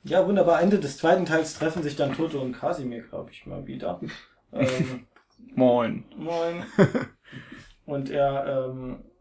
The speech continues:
Speaker 1: verrät natürlich noch nicht, was, was sein Anliegen ist und dass er im Grunde nur spielt. Er hasst Toto abgrundtief,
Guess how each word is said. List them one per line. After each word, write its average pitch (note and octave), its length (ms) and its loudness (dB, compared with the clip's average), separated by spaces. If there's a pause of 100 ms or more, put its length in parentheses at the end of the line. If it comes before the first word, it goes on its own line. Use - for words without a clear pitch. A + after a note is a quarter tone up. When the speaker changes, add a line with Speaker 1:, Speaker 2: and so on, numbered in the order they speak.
(120)
Speaker 1:
verrät C3+ 460 -6
natürlich C#3+ 420 -12
noch C#3 140 -14
nicht, C3+ 340 -12
was, - 380 -14 (100)
was B2 380 -10
sein B2 480 -6
Anliegen C3 600 -6
ist C3+ 240 -12 (420)
und B2 180 -10
dass B2 160 -6
er C3 80 -6
im B2+ 80 -8
Grunde C3+ 260 -6
nur B2+ 180 -6
spielt. C#3+ 340 -10
Er C3+ 200 0
hasst - 420 -6
Toto D3+ 480 -2 (280)
abgrundtief, D3+ 880 -4